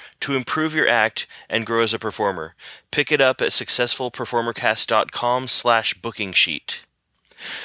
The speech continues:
Don't forget to visit our Facebook group where you can go and post questions and help each other out with any business challenges you might have.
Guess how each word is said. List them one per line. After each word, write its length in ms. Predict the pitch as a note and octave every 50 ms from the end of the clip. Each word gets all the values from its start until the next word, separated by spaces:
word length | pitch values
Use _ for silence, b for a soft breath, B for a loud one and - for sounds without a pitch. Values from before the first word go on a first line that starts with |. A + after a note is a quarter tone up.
| B B B
Don't 220 | - C#3+ C#3+ C#3+ -
forget 260 | E3+ D#3 D#3 D3+ D3 -
to 60 | C#3+
visit 320 | B2+ D3 D3 C#3 D3+ C#3+
our 120 | C#3+ C#3+ C#3+
Facebook 520 | - - C#3+ C#3 - - - B2+ A2+ F#2
group 320 | - A2 G#2+ A2 B2+ -
where 140 | - A#2 A#2+
you 140 | B2 B2+ A#2
can 200 | - B2+ A#2+ A#2
go 340 | G#2 B2 B2 B2+ B2+ B2+ -
and 220 | - A2+ A2 G#2+
post 380 | - - - B2 A#2+ - - -
questions 640 | - C#3+ B2+ B2 - - - D3 D3+ D#3+ - - B B B B B
and 140 | B A2+ B2+
help 240 | B2 D3 D3 D3 D#3
each 160 | D#3+ C#3+ -
other 260 | D3 C#3 B2+ C3+ C3
out 160 | B2+ B2+ - -
with 140 | A2+ -
any 180 | B2+ B2+ C3+ B2+
business 420 | A2+ B2 B2 B2 A#2 B2 A#2 -
challenges 460 | - - A#2+ A2+ A2+ G#2+ G#2+ A2 G#2 G#2+
you 80 | A2
might 240 | G2+ G2+ G2 - -
have. 460 | - B2 A2+ F#2+ D#2+ E2 E2+ - -